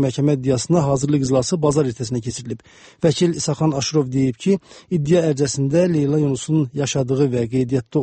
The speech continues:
olduğu ünvan səhv göstərilib. Buna görə hakim prosesi gələn həftənin birinci gününə qədər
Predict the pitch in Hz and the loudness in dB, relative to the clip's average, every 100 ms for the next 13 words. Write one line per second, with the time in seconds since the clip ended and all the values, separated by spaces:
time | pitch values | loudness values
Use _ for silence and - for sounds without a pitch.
0 | 139 127 135 143 131 147 151 165 - 131 | 0 2 2 4 2 2 2 0 0 -2
1 | - 131 110 107 - - - - - 175 | -2 -6 -6 -10 -14 -20 -20 -20 0 2
2 | 160 151 135 143 - 147 147 123 127 180 | 4 0 0 -2 -4 -2 -2 -2 -4 -2
3 | 151 147 147 123 135 139 127 127 131 131 | 0 0 0 -2 -2 -2 0 -2 -2 0
4 | 127 135 127 | 2 2 0